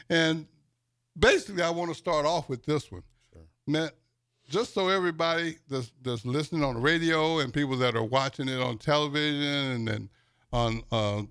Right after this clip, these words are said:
Speaker 1: streaming services, I just want you to, I want them to know who you are first. So let's go back to the beginning.
Speaker 2: Sure.
Speaker 1: Okay, uh, where'd you grow up?
Speaker 2: Well, um, I did grow up here in Lincoln. I'm originally born in Wichita,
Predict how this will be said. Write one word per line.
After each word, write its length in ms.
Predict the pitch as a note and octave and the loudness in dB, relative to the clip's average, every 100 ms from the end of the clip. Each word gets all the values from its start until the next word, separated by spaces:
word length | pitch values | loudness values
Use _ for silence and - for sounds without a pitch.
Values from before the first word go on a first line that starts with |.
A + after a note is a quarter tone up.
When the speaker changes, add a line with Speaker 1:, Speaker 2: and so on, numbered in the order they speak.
| - | -14
Speaker 1:
streaming 400 | - D#3+ E3+ E3+ | 0 4 6 4
services, 480 | D3 E3+ D#3+ D3+ D3+ | 2 2 0 -2 -2
I 80 | F3+ | -2
just 180 | G#3 A#3+ | -2 0
want 240 | G3+ D#3+ | 0 0
you 80 | F#3+ | -2
to, 140 | D3 - | -2 -2
I 60 | - | 0
want 220 | A3 G3+ | 2 2
them 240 | - F3+ E3 | 0 -2 0
to 80 | |
know 240 | C#3+ C#3+ C#3+ | 2 4 4
who 240 | C#3 D#3 | 2 -2
you 220 | B2 A#2 C3+ | 0 4 4
are 180 | C3 | 4
first. 340 | G#2 C#3 A2+ - | 0 -4 -4 -2
So 80 | C#3 | -2
let's 220 | D#3 F#3 | 0 -2
go 200 | - F3+ | 0 2
back 200 | E3 D3+ | 2 0
to 80 | - | -2
the 60 | B2+ | -6
beginning. 460 | A#2+ G#2+ A#2 F#2+ | -6 -4 -4 -4
Speaker 2:
Sure. 360 | - - F#2 A#2 - - | -12 -6 -4 -4 -10 -4
Speaker 1:
Okay, 300 | E3 D3 D3+ C#3 C#3 _ | 0 4 4 2 -2 _
uh, 300 | C3+ C3+ C3+ | 0 2 2
where'd 260 | D#3+ D#4 A3+ | 4 4 2
you 80 | F#3+ | 0
grow 260 | E3 D#3 | 4 4
up? 240 | D#3 C#3+ - _ _ _ _ _ | 4 2 -6 _ _ _ _ _
Speaker 2:
Well, 380 | A2 A#2 B2 C3+ - _ | 0 2 2 -2 -12 _
um, 420 | A#2 A2 G#2 G2+ - - | -2 0 0 -4 -10 -6
I 100 | G#2 | -6
did 320 | F#2+ B2 B2+ | 0 0 0
grow 200 | G#2 G#2 | 0 -2
up 120 | G2 | -2
here 320 | G#2 G2+ G2 - | -4 -4 -4 -8
in 240 | F#2 F2 | -12 -8
Lincoln. 480 | F#2 F#2+ - G2 F#2 | -6 -6 -6 -8 -8
I'm 320 | F2+ E2+ E2 E2 | -10 -10 -12 -4
originally 600 | A#2+ B2+ G2+ G2 F#2 F2 E2+ | -2 -2 -6 -6 -8 -12 -10
born 240 | G2 G#2 | -4 -4
in 140 | F#2+ F2+ | -4 -4
Wichita, 680 | G2 - - F#2+ F2+ F2+ | -6 -8 -8 -2 0 -2